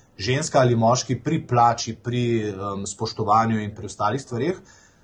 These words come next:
da ko sem stopil pred tisto publiko, ki sem samo vmes povezoval tekst, rekel: "Joj, se opravičujem, a veste, da nisem vedel, da smo mi na svetu tako slabi v tem."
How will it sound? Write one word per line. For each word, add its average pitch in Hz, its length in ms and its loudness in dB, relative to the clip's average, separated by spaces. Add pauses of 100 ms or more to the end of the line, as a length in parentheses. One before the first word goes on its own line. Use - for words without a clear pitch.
(680)
da 147 160 2
ko 147 160 0
sem 143 140 0
stopil 202 340 2
pred 156 160 0
tisto 175 320 -2
publiko, 175 400 0
ki 147 160 -6
sem 131 400 0
samo 139 460 2
vmes 127 260 0
povezoval 104 460 -2
tekst, - 480 -4
rekel: 135 340 0
"Joj, 143 220 4
se 131 120 -2
opravičujem, 147 440 -4
a 127 100 2
veste, 135 220 -4
da 123 80 0
nisem 131 240 -2
vedel, 131 160 2
da 117 60 0
smo 113 180 -2
mi 127 160 4
na 123 120 2
svetu 131 320 -6
tako 117 220 -2
slabi 107 320 0
v - 80 -10
tem." 80 160 -12